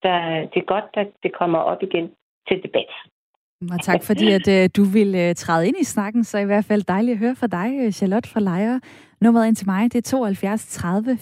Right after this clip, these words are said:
Speaker 2: fireogfyrre fireogfyrre. Og, øh, pointen omkring, at, øh, man kan jo få viden om dyr på mange andre må-, øh, måder. Øh, man kan læse, man kan se dokumentarer og så videre. Øh, Bjarne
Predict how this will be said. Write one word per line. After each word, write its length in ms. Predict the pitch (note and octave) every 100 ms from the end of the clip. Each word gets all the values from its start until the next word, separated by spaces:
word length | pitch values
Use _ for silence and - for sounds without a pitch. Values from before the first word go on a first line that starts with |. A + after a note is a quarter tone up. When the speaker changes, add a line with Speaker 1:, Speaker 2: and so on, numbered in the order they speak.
| -
Speaker 2:
fireogfyrre 540 | G#3 A#3 A3 F#3+ F3+
fireogfyrre. 720 | F3 - A3+ C4 - G3 G3 G#3 - - - -
Og, 180 | G3 G#3 G3+
øh, 520 | F#3+ F#3 F3+ F3 F3 F3
pointen 640 | - G#3+ B3 E4+ F4+ E4+ -
omkring, 520 | A3 G#3+ - A#3 B3+
at, 280 | - G3+ -
øh, 160 | F#3+ F#3
man 140 | F#3+
kan 140 | F#3 A3
jo 80 |
få 180 | G3 A3
viden 360 | G3 G3+ B3+ D4+
om 180 | B3+ A3+
dyr 240 | B3+ B3+
på 140 | -
mange 320 | G#3 F3+ A3+ C4
andre 300 | - F#4+ G4+
må-, 180 | D#4+ G#3 - _ -
øh, 240 | G3 F#3
måder. 420 | F3 F3 F3 G3+ G3+ - - - -
Øh, 480 | G3 F#3 F3 D#3+ D#3+
man 100 | D#3+
kan 140 | F3
læse, 560 | E3+ F#3+ A#3 A#3 A#3+ A#3
man 240 | G#3+ F3
kan 220 | E3+ F3+ E3
se 160 | -
dokumentarer 920 | F3 F#3 F3+ F3+ E3+ - A3+ B3+ G3 F3 - - -
og 100 | G#3+
så 100 | G#3+
videre. 440 | G3+ A#3 A#3 A3+ -
Øh, 480 | G3 F#3 F#3 F3+ F3
Bjarne 280 | G3 F#3